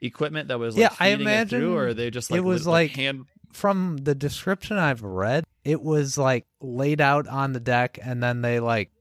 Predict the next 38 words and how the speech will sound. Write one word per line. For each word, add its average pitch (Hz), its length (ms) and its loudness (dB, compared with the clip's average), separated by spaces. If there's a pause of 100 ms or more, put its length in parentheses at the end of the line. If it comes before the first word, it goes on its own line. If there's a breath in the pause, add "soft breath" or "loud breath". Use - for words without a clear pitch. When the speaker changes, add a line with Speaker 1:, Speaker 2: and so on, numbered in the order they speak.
Speaker 2:
let 123 280 0
it 123 100 2
out, 117 360 2
and 117 160 -6
then 120 120 0
it 120 60 -2
was 117 160 -4
also 110 340 0
on 113 220 -4 (120)
a 127 80 -6
big 117 300 -6
reel 101 560 -4
that 101 200 -6
helped, 104 380 -6
uh, 95 300 -4 (160)
kinda 113 260 -4
control 110 800 -2 (160)
how 110 260 0
it 104 160 -4 (140)
gets 107 220 -8
laid 101 340 -4
out 92 320 -6 (120)
and 98 140 -14
stuff - 240 -10
like 92 160 -10
that, 95 220 -8
and 95 100 -8
it 95 60 -10
had, 104 240 -8
like, 98 160 -8 (100)
brakes 98 400 -8
on 95 220 -10
it 95 160 -10
and 101 100 -12
all 95 220 -10
of 90 80 -14
that. 95 360 -10
But 95 260 -10